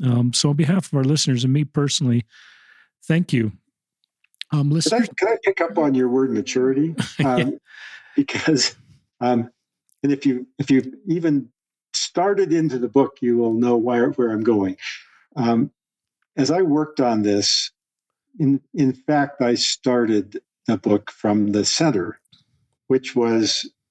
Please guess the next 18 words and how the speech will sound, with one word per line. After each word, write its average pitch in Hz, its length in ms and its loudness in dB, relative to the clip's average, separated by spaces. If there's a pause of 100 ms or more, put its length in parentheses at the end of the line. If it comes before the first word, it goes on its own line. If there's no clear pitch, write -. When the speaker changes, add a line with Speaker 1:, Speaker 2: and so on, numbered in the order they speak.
(1160)
Speaker 2:
the 127 120 0
chapter 139 480 0
on 123 120 -2
talking 135 340 -2
with 131 140 0
the 143 80 -4
bishop, 143 340 -2 (200)
which 143 180 -2
I 160 60 0
really 143 300 2
think 139 320 -2
is 107 260 -4
thematically 120 720 0
the 104 120 2
core 107 640 0 (460)
chapter. - 560 -2 (640)
Um, 120 400 0 (260)
and 135 400 0